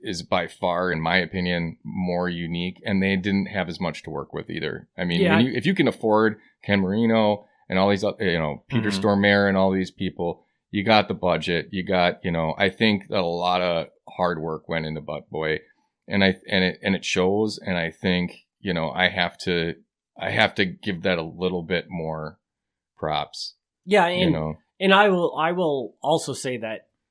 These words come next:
Speaker 2: by far, I would say that from the perspective of looking at w-, what they had to work with and what they created,
Speaker 1: Yeah.
Speaker 2: Butt Boy was superior
Speaker 1: Yep.
Speaker 2: because the, this movie had so much more to work with.
Speaker 1: Mm-hmm.
Speaker 2: So,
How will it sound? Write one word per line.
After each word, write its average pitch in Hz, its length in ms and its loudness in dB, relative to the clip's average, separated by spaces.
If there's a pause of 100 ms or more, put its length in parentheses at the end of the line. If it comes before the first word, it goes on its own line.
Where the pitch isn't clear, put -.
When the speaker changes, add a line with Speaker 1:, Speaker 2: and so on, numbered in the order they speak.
(120)
Speaker 2:
by 131 180 -2
far, 123 420 -4
I 127 140 0
would 156 200 0
say 127 280 -4
that 110 380 -10 (1080)
from 180 220 4
the 180 80 2
perspective 143 560 -2
of 117 160 -4
looking 127 380 -6
at 117 140 -4
w-, 110 160 -16 (120)
what 127 280 -2
they 139 100 -2
had 123 220 -6
to 120 80 -6
work 110 300 -10
with 107 320 -12
and 107 220 -12
what 110 180 -6
they 117 140 -6
created, 107 680 -10 (220)
Speaker 1:
Yeah. 76 240 -6
Speaker 2:
Butt 156 200 2
Boy 147 220 -2
was 120 380 -10
superior 120 840 -10 (120)
Speaker 1:
Yep. - 240 -8 (280)
Speaker 2:
because 131 880 -4 (100)
the, 127 240 -8
this 127 240 -6
movie 110 260 -10
had 110 260 -10
so 120 140 -8
much 104 220 -12
more 104 180 -12
to 98 80 -12
work 92 300 -16
with. 87 240 -16 (340)
Speaker 1:
Mm-hmm. 85 160 -6
Speaker 2:
So, 120 240 -4